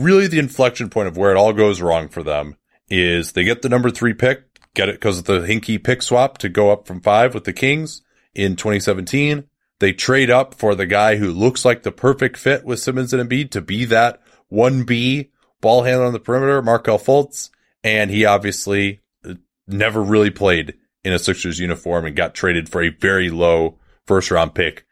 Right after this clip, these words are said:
in a salary dump. What did you think of Fultz and Tatum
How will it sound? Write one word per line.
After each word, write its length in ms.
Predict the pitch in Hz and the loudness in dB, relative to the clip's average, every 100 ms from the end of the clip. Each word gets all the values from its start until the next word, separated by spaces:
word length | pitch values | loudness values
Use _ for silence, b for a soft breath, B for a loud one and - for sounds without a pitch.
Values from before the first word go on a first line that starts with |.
| _ _ | _ _
in 140 | - 101 | -2 0
a 60 | |
salary 380 | 87 104 95 87 | 0 2 2 0
dump. 240 | 80 82 - _ _ - | 0 -2 -6 _ _ -4
What 300 | 117 214 220 | 0 2 2
did 200 | 247 139 | 0 0
you 340 | 107 131 143 | 2 4 4
think 640 | 139 - 117 87 - - - _ _ - | 0 0 0 -2 -8 -18 -20 _ _ 0
of 160 | 101 | 0
Fultz 440 | - - 127 131 - | -2 0 0 0 -4
and 140 | 110 | -6
Tatum 380 | - 104 101 101 | -2 0 2 0